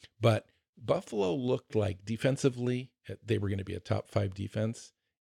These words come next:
and offensively, they were gonna do, be able to do just enough. And with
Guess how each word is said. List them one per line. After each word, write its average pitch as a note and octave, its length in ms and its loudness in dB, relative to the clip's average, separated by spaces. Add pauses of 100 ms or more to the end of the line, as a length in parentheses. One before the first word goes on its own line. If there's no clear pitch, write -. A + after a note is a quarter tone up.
(120)
and F#2+ 540 4 (120)
offensively, G2+ 640 2
they G2 120 0
were F#2+ 80 -4
gonna F#2+ 160 -4
do, F#2 120 -6
be - 180 -10
able G2 140 -4
to F#2 80 -10
do F#2 160 -6
just - 340 -6
enough. G#2 540 -6 (440)
And G2+ 360 -2
with G2 420 -2